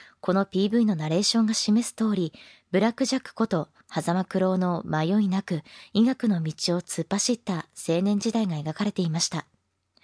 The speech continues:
数々のエピソードはどれもとても面白かったのですが、特にベトナム編は印象的でしたね。戦場で応急処置を施した兵士をきっかけに運命的な出会いをした九郎とドクターキリコ。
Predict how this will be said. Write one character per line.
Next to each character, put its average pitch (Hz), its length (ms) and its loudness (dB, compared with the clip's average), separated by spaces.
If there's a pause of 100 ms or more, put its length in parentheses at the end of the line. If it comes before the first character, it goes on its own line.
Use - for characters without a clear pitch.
(460)
数 240 260 2
々 - 180 -2
の 208 140 4
エ 175 60 0
ピ - 80 -12
ソ 208 180 0
ー - 20 0
ド 170 120 -2
は 151 240 -4
ど 147 100 0
れ 156 100 -2
も 175 120 -2
と 170 140 -6
て 180 100 -2
も 196 140 2
面 202 100 2
白 240 220 0
か 233 100 -4
っ - 40 -2
た 196 100 -4
の 180 80 0
で 165 100 -4
す 170 140 -4
が、 156 180 -2 (480)
特 196 260 0
に 160 220 -4 (160)
ベ 160 120 0
ト 156 100 0
ナ 170 120 0
ム 190 80 0
編 190 260 0
は 190 200 -2
印 170 160 0
象 190 220 -2
的 208 180 -4
で 226 100 0
し - 80 0
た 185 120 -6
ね。 170 280 -4 (640)
戦 208 220 4
場 214 180 2
で 208 300 2
応 185 180 0
急 254 180 0
処 247 120 -2
置 240 180 0
を 196 60 2
施 170 340 -2
し - 80 -4
た 180 80 -8
兵 196 180 0
士 202 200 0
を 165 40 -2
き - 140 -10
っ - 40 -16
か 180 120 -4
け 170 120 -4
に 170 220 -2 (160)
運 165 200 0
命 208 120 0
的 214 220 -4
な 208 100 2
出 208 120 -2
会 214 180 0
い 214 40 0
を 180 80 -2
し - 100 -6
た 151 240 -8 (100)
九 156 140 -4
郎 170 200 -2
と 180 240 -2
ド 151 160 -6
ク - 140 -12
タ 202 120 -4
ー 196 60 -4
キ - 160 -6
リ 202 120 -4
コ。 - 200 -8